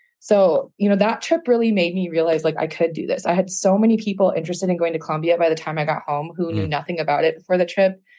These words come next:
Speaker 1: you know, and I didn't have the following, but I had the confidence that, like, if I believed in this, other people would eventually too.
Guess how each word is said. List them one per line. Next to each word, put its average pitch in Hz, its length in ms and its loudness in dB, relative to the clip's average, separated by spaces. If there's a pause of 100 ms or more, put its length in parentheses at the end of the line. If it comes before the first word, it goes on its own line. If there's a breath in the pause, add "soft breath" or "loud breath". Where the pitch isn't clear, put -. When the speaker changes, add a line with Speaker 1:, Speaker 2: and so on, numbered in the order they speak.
(220 soft breath)
Speaker 1:
you 190 100 0
know, 175 60 4
and 180 280 4
I 190 80 6
didn't 196 220 2
have 208 160 0
the 202 80 0
following, 196 600 2
but 190 120 4
I 175 120 0
had 170 320 -2 (320)
the 196 80 2
confidence 185 680 0
that, 160 180 2
like, 151 140 0
if 156 140 -6
I 143 140 -2
believed 180 320 0
in 190 120 4
this, 190 160 2
other 156 180 2
people - 340 -8
would - 100 -4
eventually - 420 -8
too. - 300 -8